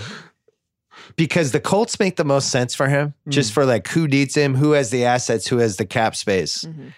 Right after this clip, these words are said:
Speaker 1: Is there any way the Steelers trade him to an A F C team? I say no.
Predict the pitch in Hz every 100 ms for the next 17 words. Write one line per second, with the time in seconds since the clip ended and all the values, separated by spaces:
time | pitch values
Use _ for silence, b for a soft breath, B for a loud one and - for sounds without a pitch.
0 | B B 135 135 156 143 - - 175 175
1 | 170 156 135 123 - 131 120 107 - 117
2 | 110 107 98 107 101 98 92 - 95 -
3 | 90 76 - 117 - 104 85 50